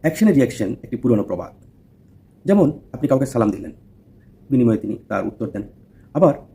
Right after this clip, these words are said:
আপনি যখন কারোর সাথে খারাপ ব্যবহার দিয়ে শুরু করেন, তিনিও কিন্তু আপনাকে ভালো ব্যবহা-, ব্যবহার দেন, অর্থাৎ তিনিও আপনাকে খারাপ ব্যবহার দিয়ে জবাব দেন। আমাদের বাংলাদেশের রাজনীতির ইতিহাসে বিগত এক বছর বা ততোধিক সময় ধরে যে কালচার শুরু হয়েছে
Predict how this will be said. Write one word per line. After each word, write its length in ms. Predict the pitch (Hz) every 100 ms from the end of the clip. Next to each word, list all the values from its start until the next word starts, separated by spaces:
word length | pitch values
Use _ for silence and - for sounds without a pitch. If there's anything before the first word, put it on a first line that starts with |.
| - -
আপনি 180 | 156
যখন 240 | 175 147 123 - -
কারোর 160 | 139
সাথে 160 | 139 131
খারাপ 220 | 123 165
ব্যবহার 280 | 151 123 98
দিয়ে 160 | - -
শুরু 180 | 120
করেন, 220 | 113 98 - - _ _
তিনিও 200 | - 220
কিন্তু 260 | 180 104 95 - _ _
আপনাকে 320 | 123 113 110 - - 120
ভালো 200 | 104 107
ব্যবহা-, 360 | 98 98 101
ব্যবহার 300 | 107 98 92 92 101
দেন, 220 | 101 92
অর্থাৎ 240 | 92 -
তিনিও 240 | 147 160 127
আপনাকে 280 | 104 - 107 -
খারাপ 160 | 110 101
ব্যবহার 280 | 101 95 95 - - _
দিয়ে 160 | 113 101
জবাব 280 | 101 95 -
দেন। 120 | - - - - _ _ - _
আমাদের 240 | 170 180 175
বাংলাদেশের 360 | 165 156 175
রাজনীতির 400 | 156 160 151 143 - -
ইতিহাসে 380 | 147 156 - 107 - _ -
বিগত 420 | 143 151 143 - - - -
এক 180 | 156
বছর 320 | 135 - 107 104
বা 140 | 104 -
ততোধিক 420 | - 123 110 107 -
সময় 260 | 110 101
ধরে 180 | - - - _ _ - -
যে 340 | 156 135 131 -
কালচার 360 | - 165 165 185
শুরু 200 | - 117
হয়েছে 320 | 101 80 -